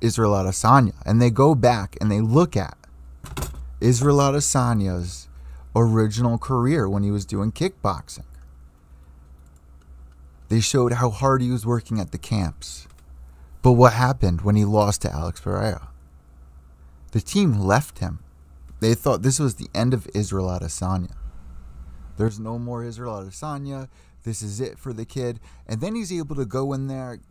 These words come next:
work hard for what he's dreaming for. Makes it into the U F C. And I, I won't lie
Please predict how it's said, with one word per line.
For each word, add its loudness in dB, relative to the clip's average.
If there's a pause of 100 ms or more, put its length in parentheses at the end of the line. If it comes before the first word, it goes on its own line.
(500)
work -4
hard -6
for -10
what -8
he's -10
dreaming -8
for. -16 (2250)
Makes -6
it -16
into -10
the -10
U -8
F -14
C. -14
And -14
I, -14
I -6
won't -8
lie -10